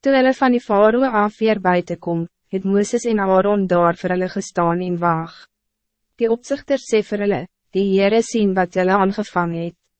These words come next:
Hy sal julle straf vir die gemors waarin julle ons by die Farao en sy mense laat beland het. Julle het hulle rede gegee om ons dood te maak." Moses het na die Heere toe teruggegaan en by hom gekla,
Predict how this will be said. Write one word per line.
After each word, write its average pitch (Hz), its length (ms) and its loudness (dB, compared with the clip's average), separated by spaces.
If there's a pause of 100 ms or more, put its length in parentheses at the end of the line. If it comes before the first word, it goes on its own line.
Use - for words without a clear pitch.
(600)
Hy 226 80 -4
sal 233 180 0
julle 240 200 4
straf 208 500 -2
vir 208 100 -6
die 208 100 -2
gemors 196 540 0
waarin 190 240 0
julle 190 240 0
ons 180 200 -4
by 175 120 -2
die 190 100 -4 (100)
Farao 202 340 2
en 202 180 -2
sy 220 140 -4
mense 185 380 0
laat 165 240 0
beland 165 380 -4
het. 165 220 -6 (800)
Julle 240 180 2
het 269 160 2
hulle 262 160 2
rede 226 260 2
gegee 190 480 -6
om 185 140 -4
ons 185 180 -4
dood 180 240 -6
te 185 80 -8
maak." 170 380 -8 (460)
Moses 226 440 2
het 220 140 -4
na 220 120 2
die 226 140 0
Heere 196 360 2
toe 214 200 -2
teruggegaan 196 720 -2
en 202 140 -2
by 190 140 2
hom 190 180 -2
gekla, 190 520 -6